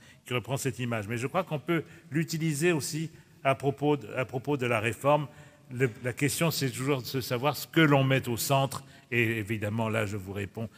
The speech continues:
c'est Jésus-Christ que l'on met au centre avec la réforme, et non plus l'Église. Et l'Église est appelée à se tenir tranquille <laughs> et à gravi-, graviter paisiblement autour de son centre,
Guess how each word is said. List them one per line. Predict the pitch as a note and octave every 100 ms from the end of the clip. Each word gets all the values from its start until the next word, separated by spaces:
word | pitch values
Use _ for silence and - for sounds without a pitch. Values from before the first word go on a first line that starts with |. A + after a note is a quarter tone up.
| -
c'est | - A#2
Jésus-Christ | B2+ A2+ A#2 - A#2 -
que | A#2
l'on | G#2+ G2+
met | G2+ F#2 -
au | G2
centre | - A2+ G#2+ A#2+
avec | G2+ G#2
la | G#2
réforme, | G2 - A#2+ A2+ -
et | D#3+
non | D#3+
plus | D3+ D3
l'Église. | B2 A2 G#2 F2+ - - -
Et | A2+
l'Église | A#2+ A#2 C3+ A#2+
est | A2
appelée | G#2+ A#2 B2 - - - A2
à |
se | -
tenir | A#2 - B2 B2+
tranquille | - D3+ - E3+ A2+ E2+ - - A2 - -
<laughs> | B2 - - B2
et |
à | B2
gravi-, | A2 C3+ C3+ C3+ B2 A2+
graviter | - C#3 C3+ C3+ - C#3+
paisiblement | C#3+ C3+ G#2+ B2 A#2+ A#2 B2+ C3+ - - -
autour | C3+ - C#3+
de | C3
son | B2 B2 B2
centre, | - C#3 C3+ -